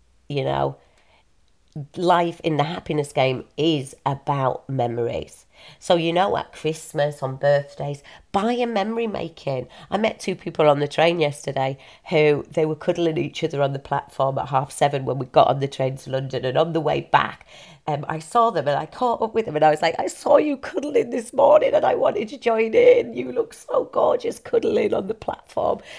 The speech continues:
And they said, "Oh, we saw you in your beautiful shoes." And we said, "Oh, I wonder where she's going looking so beautiful." And I was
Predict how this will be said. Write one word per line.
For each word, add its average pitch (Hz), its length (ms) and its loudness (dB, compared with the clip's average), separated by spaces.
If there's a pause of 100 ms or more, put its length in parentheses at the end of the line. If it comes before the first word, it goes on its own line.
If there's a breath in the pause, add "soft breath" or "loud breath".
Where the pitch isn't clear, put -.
(120)
And 226 140 -2
they 233 120 2
said, 233 260 -6
"Oh, 247 400 -2 (240 loud breath)
we 262 200 -4
saw 247 300 0
you 240 380 -2
in 262 140 -4
your 233 100 -8
beautiful 226 520 -6
shoes." 285 500 -4
And 240 120 -10
we 240 100 -8
said, 247 320 -8 (120)
"Oh, 277 480 -10
I 214 120 -4
wonder 226 440 2
where 226 340 2
she's 233 420 -6
going 247 560 -4
looking 233 360 0
so 220 240 0
beautiful." 220 920 -2
And - 100 -2
I - 40 -4
was 719 120 -4